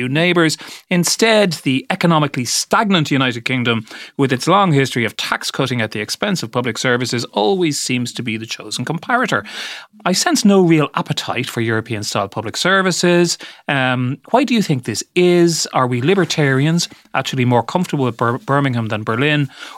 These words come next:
Or alternatively, do we yearn for the public services of our European neighbours, but lack either the power to deliver them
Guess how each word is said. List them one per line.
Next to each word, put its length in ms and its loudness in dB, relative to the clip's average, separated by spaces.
Or 120 4
alternatively, 720 2
do 120 2
we 140 4
yearn 380 2
for 100 -6
the 80 2
public 260 -2
services 500 -2
of 120 -4
our 120 -2
European 520 -2
neighbours, 400 0
but 120 -6
lack 360 -6
either 360 0
the 180 -6
power 540 0
to 140 -8
deliver 480 -2
them 220 0